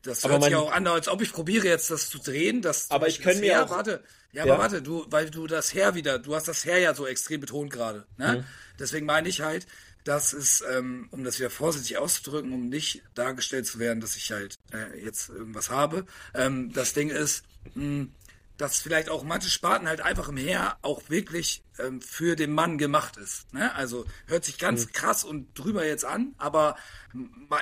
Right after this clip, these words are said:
Speaker 1: in manchen Sachen vielleicht ist es einfach so, wie zum Beispiel in der Luftwaffe, in der Sanität und also was da
Speaker 2: Mhm.
Speaker 1: nicht ist, ne? Also,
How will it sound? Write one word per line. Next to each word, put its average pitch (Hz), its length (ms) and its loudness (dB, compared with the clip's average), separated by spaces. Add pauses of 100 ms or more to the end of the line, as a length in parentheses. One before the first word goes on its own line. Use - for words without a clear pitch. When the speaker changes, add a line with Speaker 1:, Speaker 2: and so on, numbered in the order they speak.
Speaker 1:
in 147 200 -2
manchen 185 340 0
Sachen 170 260 -2
vielleicht 151 380 0
ist - 180 -2
es - 80 2
einfach 127 300 0
so, 233 340 0 (240)
wie 214 160 -2
zum 185 140 0
Beispiel 175 240 2
in 156 40 -4
der 147 80 2
Luftwaffe, 202 360 2
in 156 60 0
der 147 80 2
Sanität 151 440 2
und 151 80 -8
also 156 220 0
was 147 140 0
da 135 80 4
Speaker 2:
Mhm. 135 40 4
Speaker 1:
nicht 127 160 2
ist, - 300 -8 (100)
ne? 196 320 0
Also, 131 360 0